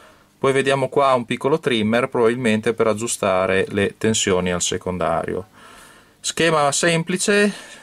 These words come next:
marcato Sharp, sembra in buone condizioni. Considerato che si tratta degli anni novanta come tecnologia, notiamo che c'è anche dell'S M D saldato direttamente sul lato saldature, quindi direi che per l'epoca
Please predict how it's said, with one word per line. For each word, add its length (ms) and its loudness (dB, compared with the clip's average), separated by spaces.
marcato 540 0
Sharp, 840 0
sembra 800 0
in 160 -4
buone 240 2
condizioni. 840 -4
Considerato 640 0
che 100 -8
si 120 -2
tratta 280 0
degli 180 -2
anni 200 0
novanta 560 0
come 220 0
tecnologia, 1120 0
notiamo 560 0
che 100 -2
c'è 140 -2
anche 240 0
dell'S 400 0
M 220 0
D 260 0
saldato 420 0
direttamente 580 2
sul 200 -2
lato 180 -2
saldature, 1040 0
quindi 400 0
direi 380 0
che 140 -2
per 220 -2
l'epoca 800 0